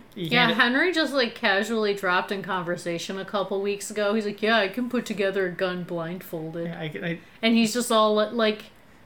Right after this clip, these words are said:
Speaker 2: it's just a normal thing that people can do, and I'm like, "That's amazing." <laughs>
Speaker 1: When you're in basic training, you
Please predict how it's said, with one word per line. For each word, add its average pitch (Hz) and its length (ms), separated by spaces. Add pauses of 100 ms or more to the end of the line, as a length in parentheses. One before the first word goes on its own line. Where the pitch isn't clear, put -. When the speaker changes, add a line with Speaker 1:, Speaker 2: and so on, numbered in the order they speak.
(360)
Speaker 2:
it's - 160
just 220 160
a 233 80
normal 202 420
thing 202 300
that 214 180
people 220 320
can 226 200
do, 226 240
and 214 100
I'm 202 100
like, 190 200
"That's 190 220
amazing." 175 680
<laughs> - 40 (760)
Speaker 1:
When 208 160
you're 262 140
in 262 120
basic 247 340
training, 175 420
you - 20